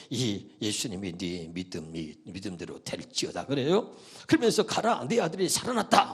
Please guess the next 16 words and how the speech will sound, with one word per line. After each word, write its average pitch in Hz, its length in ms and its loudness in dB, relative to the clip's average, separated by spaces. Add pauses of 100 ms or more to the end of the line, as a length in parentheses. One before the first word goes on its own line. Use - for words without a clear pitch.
그러니까 147 420 -2
말이죠. 101 520 -4 (280)
이 135 100 6
왕의 110 320 2
신하가 95 580 0 (180)
집에 190 300 2
와보니까, 110 640 -6 (220)
아, - 500 -8
아들이 131 300 -4
살아난 123 580 -10
거예요. - 400 -10 (360)
믿으면 143 440 2
아멘. 95 400 -4 (240)
그래서 294 260 0
여러분, 170 280 4
이것이 151 520 4